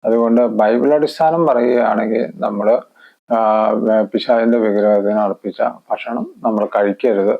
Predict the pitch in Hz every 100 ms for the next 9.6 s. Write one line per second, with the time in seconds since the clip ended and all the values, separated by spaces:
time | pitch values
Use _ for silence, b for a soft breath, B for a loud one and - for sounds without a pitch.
0 | - 110 104 101 107 117 107 101 98 98
1 | 95 82 - _ _ _ _ _ _ _
2 | _ B B B _ 147 156 151 143 147
3 | 151 151 147 139 135 120 131 139 131 110
4 | 123 123 123 110 104 120 117 107 110 117
5 | 113 120 110 110 - 139 110 107 101 98
6 | 92 - 107 107 113 107 110 107 107 117
7 | 113 107 107 110 117 107 107 - 107 110
8 | 107 101 104 104 107 110 - - 98 104
9 | 104 - 113 104 92 95